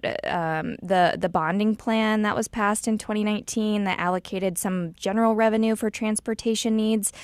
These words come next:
Um, and the governor said that that's not a permanent solution. When I spoke with Har about this, though, he did say that they've be-, they've tried to get creative in the past in terms of how to fund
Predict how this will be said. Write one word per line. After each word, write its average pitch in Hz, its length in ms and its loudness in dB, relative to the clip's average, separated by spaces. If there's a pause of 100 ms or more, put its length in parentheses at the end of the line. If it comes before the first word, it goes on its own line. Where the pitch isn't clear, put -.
(400)
Um, 185 460 4
and 165 440 0
the - 140 -6
governor 190 380 4
said 180 260 2
that 170 120 -2
that's 160 200 -6
not 156 100 -8
a - 40 -12
permanent 277 480 4
solution. 254 680 2 (320)
When 214 120 0
I 196 100 0
spoke 190 440 2
with 185 260 2
Har 226 380 6
about 220 320 4
this, 220 260 2
though, 208 220 4
he 208 200 -2
did 185 260 0
say 185 300 2
that 170 240 2
they've 175 280 0
be-, - 100 0 (100)
they've 190 300 2 (120)
tried 220 440 0
to 240 80 -2
get - 180 0
creative 185 580 0
in 208 80 2
the 208 60 4
past 196 500 -4
in 185 120 -2
terms 180 300 -4
of 175 100 -4
how 160 360 -4
to 165 160 -8
fund 165 480 -4